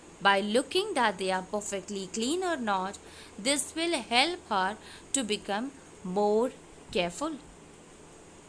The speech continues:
So Sakshi is taking this situation, although she might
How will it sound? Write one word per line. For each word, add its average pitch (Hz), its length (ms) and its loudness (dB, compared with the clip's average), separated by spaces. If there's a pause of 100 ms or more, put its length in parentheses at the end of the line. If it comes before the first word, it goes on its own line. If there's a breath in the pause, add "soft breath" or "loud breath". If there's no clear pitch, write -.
(460 loud breath)
So - 200 6
Sakshi 415 680 6
is 285 220 6
taking 262 540 0
this 262 140 -2
situation, 208 680 2
although 233 480 6 (380 loud breath)
she 240 200 2
might 240 300 4